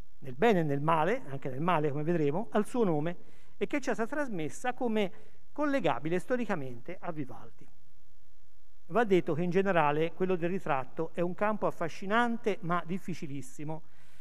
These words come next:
come dimostra anche il contenuto del nostro libro. Il ritratto, che sia dipinto, scolpito o reso con un disegno a stampa, è un genere, per gli studiosi dico, accattivante, apparentemente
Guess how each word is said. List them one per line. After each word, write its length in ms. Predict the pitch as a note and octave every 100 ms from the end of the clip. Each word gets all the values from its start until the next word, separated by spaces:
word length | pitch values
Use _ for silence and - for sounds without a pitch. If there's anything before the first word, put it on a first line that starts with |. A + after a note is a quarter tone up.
| - - G#3+
come 140 | B3
dimostra 420 | B3 G#3 A3 E3+
anche 220 | E3 E3+
il 60 | D3+
contenuto 460 | D#3+ C#3+ F3+ E3 D#3+
del 120 | D3
nostro 240 | C#3+ D3+
libro. 460 | D3 C#3 D3 C#3+ - - - - - - -
Il 160 | E3+ G3+
ritratto, 720 | C4+ B3+ F#3+ E3+ - - A3+
che 140 | D#3
sia 160 | - E3
dipinto, 800 | D#3+ F#3 F#3+ F#3 F3 - F3 -
scolpito 800 | - D3 C#3 G3+ G#3 F3 F3 - - - -
o 80 | F3
reso 360 | D#3+ A3+ A3+ D3+
con 100 | D#3+
un 120 | D#3
disegno 420 | D#3 D3 A3 D#3+
a 60 | C#3+
stampa, 640 | - C3 C3 C3+ - F#3+
è 100 | A#3+
un 160 | A3+ A3
genere, 500 | B3+ C4 A#3+ A3 G3+ - - -
per 140 | D3+
gli 80 | D3+
studiosi 480 | - D3+ D3 B2+ C3+
dico, 300 | C3 C#3 F3
accattivante, 920 | F#3 - G3+ A3 D3+ B2+ B2 - A#3 B3+ - -
apparentemente 960 | G#3+ G#3+ A3+ G#3+ G#3+ A3 G3 G3 E3+